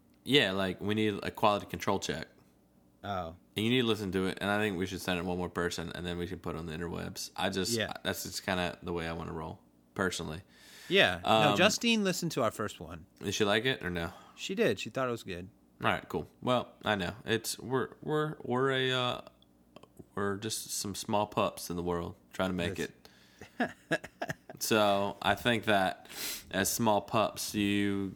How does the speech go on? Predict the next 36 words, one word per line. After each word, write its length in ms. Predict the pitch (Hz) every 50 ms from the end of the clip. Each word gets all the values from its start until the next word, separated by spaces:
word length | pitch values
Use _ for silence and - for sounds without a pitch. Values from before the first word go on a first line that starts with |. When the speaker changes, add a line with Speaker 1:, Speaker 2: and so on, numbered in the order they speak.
| - -
Speaker 1:
have 120 | 101 104 95
a 60 | 95
chance 240 | - 117 104 92 -
to 80 | 104
grow 260 | 90 101 98 95 95
up, 300 | 98 101 107 - - - - - - - - 95
build 240 | - 104 101 101 98
the 40 | 98
muscles, 680 | 95 95 95 101 101 - - 104 107 - - - - - - - _ - - - - - - - - _ _ -
you 100 | 98 98
know 140 | 95 95 92
what 40 | 95
I 40 | 98
mean? 220 | 101 101 104 107 - - _ _ _ _ _ _ - - _ _ -
And, 280 | 80 90 90 90 92
uh, 240 | 87 90 90 90 92 - - -
and 120 | - 82 87
make 280 | 92 104 113 - -
it. 160 | - - -
So 180 | - 76 80 95 101 -
anyway, 260 | 104 107 - - - - - - - _ _ _ _ _ _ _ _ _ _ _ _ _ _ -
do 120 | 110 104
better. 380 | 92 101 101 98 92 90 92 - - _ _ _ _ _ _ _ _ _ _ - - - -
Start 340 | - - - 87 71 - -
tearing 220 | - 101 95 92
people 300 | 90 - 90 - 82 82
up. 220 | 82 80 - - _ - - - - - - - -
So 320 | - - - 120 117 113 -
I, 140 | - 143 - -
I 100 | - 139
think 320 | - - 143 131 120 -
a 180 | - 104 101 101
natural 320 | 101 104 104 - - 98
progression 720 | - 98 87 90 101 95 92 - - - 85 87 92 - -
of 160 | - 95 -
quality 640 | - - 95 90 87 87 85 85 80 78 80 80 98